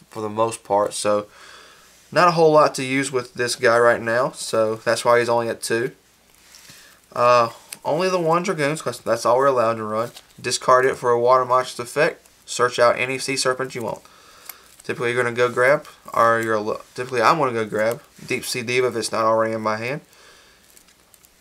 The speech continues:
Uh, Deep Sea Diva, when she's, uh, normal summon, special summon a level three or lower water monster from your deck to the field. Oh, excuse me, Sea Serpent,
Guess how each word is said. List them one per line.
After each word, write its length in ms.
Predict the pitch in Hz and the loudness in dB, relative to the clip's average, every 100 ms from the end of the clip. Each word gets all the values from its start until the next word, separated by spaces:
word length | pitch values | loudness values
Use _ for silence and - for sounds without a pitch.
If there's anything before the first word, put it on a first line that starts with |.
| _ _ _ _ - | _ _ _ _ -12
Uh, 240 | - 120 120 | -2 0 2
Deep 200 | 131 - | 0 -4
Sea 160 | 139 | -4
Diva, 240 | 131 160 170 | -4 -2 -2
when 140 | 131 | -4
she's, 320 | - 131 123 | -2 -4 -6
uh, 420 | 120 120 113 113 110 | -8 -4 2 2 4
normal 300 | 117 127 123 | 2 2 2
summon, 360 | 131 156 170 - | 0 -2 -6 -8
special 360 | - 127 123 | -4 -2 -2
summon 280 | 120 127 123 | -2 -2 -2
a 100 | 120 | -2
level 280 | 113 123 120 | 0 0 0
three 180 | 120 120 | -4 -2
or 60 | |
lower 440 | 117 117 117 117 120 | 0 2 4 2 0
water 400 | - 113 120 120 | -10 2 2 2
monster 500 | 113 120 117 - 123 | 2 0 -2 -6 -6
from 320 | 120 120 117 113 | -4 -4 -4 -4
your 440 | 113 113 113 110 - 127 | -6 -6 -6 -8 -14 -2
deck 280 | 131 - - _ - | 0 0 -6 _ -20
to 120 | - 131 | -10 -8
the 60 | |
field. 300 | 127 160 196 - - - - - - _ _ _ _ _ _ - - _ _ _ _ _ _ | -6 -6 -6 -12 -20 -20 -20 -20 -20 _ _ _ _ _ _ -20 -20 _ _ _ _ _ _
Oh, 140 | - 117 | 2 2
excuse 240 | 135 113 | 2 -8
me, 60 | 98 | -8
Sea 240 | - 151 | -6 -4
Serpent, 420 | 151 147 143 135 | 0 0 0 -6